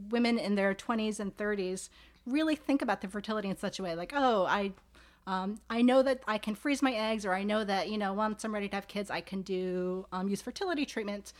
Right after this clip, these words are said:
so I'm not gonna focus on that," right? My s-, technology is gonna be the answer. So that was really the question. So I've been talking to women in their, uh, mid-twenties through, um, late thirties to figure out, like,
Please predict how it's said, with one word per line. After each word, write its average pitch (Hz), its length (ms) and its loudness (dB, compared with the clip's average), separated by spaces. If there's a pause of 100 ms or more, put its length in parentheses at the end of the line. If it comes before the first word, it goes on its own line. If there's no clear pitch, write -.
(180)
so 247 140 0
I'm 240 80 4
not 233 120 4
gonna 226 140 0
focus 202 340 -2
on 185 120 -4
that," 160 260 -6 (140)
right? 196 200 -4
My 202 120 -4
s-, - 180 -12 (160)
technology 220 440 4
is 196 100 -2
gonna 202 160 0
be 190 80 0
the 180 120 -4
answer. 165 460 -6 (140)
So 226 260 0
that 254 140 4
was 294 160 2
really 254 180 2
the 208 120 -4
question. 170 540 -2
So 202 140 -4
I've 196 240 -2
been 202 200 -2
talking 214 340 -2
to 208 100 -4
women 190 340 0 (840)
in 214 160 -2
their, 196 320 2 (420)
uh, 208 120 2
mid-twenties 233 560 2
through, 196 720 2
um, 175 400 -6 (440)
late 220 280 -2
thirties 196 560 0
to 196 480 0
figure 302 300 -2
out, 208 120 4
like, 190 200 -2